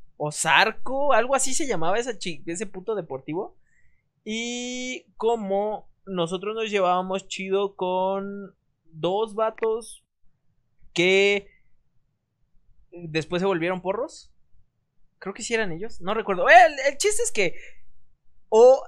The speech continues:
eh, ellos eran amigos de un por-, no recuerdo. El chiste es que un día fui con ellos, güey, y nada más estuvimos allí. Bueno, yo estuve ahí con ellos platicando y todo el desmadre, pero, pues, allí en, en ese deportivo se armaban las peditas, güey.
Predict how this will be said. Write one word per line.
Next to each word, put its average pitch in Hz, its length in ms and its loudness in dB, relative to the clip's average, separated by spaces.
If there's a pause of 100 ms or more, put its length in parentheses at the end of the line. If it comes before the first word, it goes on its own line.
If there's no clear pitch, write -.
eh, 214 240 -6
ellos 240 380 0
eran 277 220 -6
amigos 190 380 -4
de 185 80 -2
un 180 220 -8
por-, 185 380 -6
no 254 120 0
recuerdo. 175 400 -4 (520)
El 165 180 -6
chiste 214 280 -8
es 226 100 -8
que 220 400 2
un 190 200 -4
día 190 400 4
fui - 160 -8
con 247 160 -6
ellos, 320 260 -8
güey, 311 220 -16 (140)
y 185 840 -8
nada 214 160 -2
más 294 180 -2
estuvimos 233 480 -8
allí. 196 300 -6 (160)
Bueno, 254 160 4
yo 202 100 -2
estuve 240 240 0
ahí 208 120 2
con 202 240 -4
ellos 185 260 -6
platicando 147 480 -6
y 170 60 -8
todo 170 120 -2
el 175 80 -8
desmadre, 143 380 -8
pero, 151 320 -6 (340)
pues, 156 140 -6
allí 151 440 0
en, 147 280 -4
en 143 180 -8
ese 143 180 -4
deportivo 151 460 -6
se 170 120 -6
armaban 139 280 -6
las 156 140 -4
peditas, 156 500 -10
güey. 165 220 -14